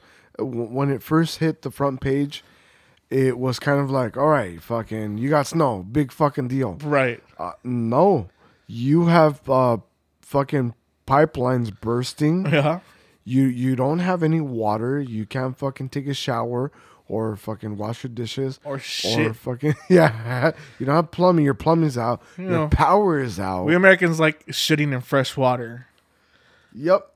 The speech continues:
Speaker 1: We, we love shitting in water that other countries would gladly drink.
Speaker 2: Yes.
Speaker 1: Yep.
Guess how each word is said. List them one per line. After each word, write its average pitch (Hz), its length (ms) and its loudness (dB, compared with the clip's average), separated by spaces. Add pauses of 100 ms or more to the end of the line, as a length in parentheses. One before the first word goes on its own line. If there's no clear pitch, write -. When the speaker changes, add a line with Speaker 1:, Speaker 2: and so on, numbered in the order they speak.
(140)
Speaker 1:
We, 165 260 6
we 160 220 2
love 185 240 2
shitting 170 540 0
in 151 200 -4
water 147 460 0
that 131 260 -6
other 139 240 -4
countries 147 540 -6
would 120 280 -6 (340)
gladly 156 720 0
drink. 113 420 -6
Speaker 2:
Yes. - 560 -4
Speaker 1:
Yep. 139 220 -8